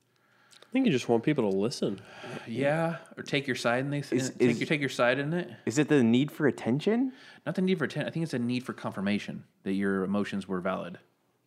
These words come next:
Speaker 1: That's a, I, I think that's spot on. I think that's,
Speaker 3: Like,
Speaker 1: I
Speaker 3: ac-,
Speaker 1: couldn't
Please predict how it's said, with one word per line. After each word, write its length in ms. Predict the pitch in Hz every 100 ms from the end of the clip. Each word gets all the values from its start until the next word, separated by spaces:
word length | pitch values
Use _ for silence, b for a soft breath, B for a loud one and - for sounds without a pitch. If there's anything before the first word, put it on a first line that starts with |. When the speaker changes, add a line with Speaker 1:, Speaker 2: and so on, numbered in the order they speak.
| _ _
Speaker 1:
That's 180 | 147 131
a, 200 | 127 117
I, 360 | - 117 117 107
I 40 |
think 180 | 104 110
that's 320 | 104 101 - -
spot 400 | - - 95 87
on. 280 | 92 90 87 _ -
I 60 | 101
think 160 | 107
that's, 280 | 98 92 - -
Speaker 3:
Like, 160 | 101 -
Speaker 1:
I 40 |
Speaker 3:
ac-, 80 | 98
Speaker 1:
couldn't 140 | -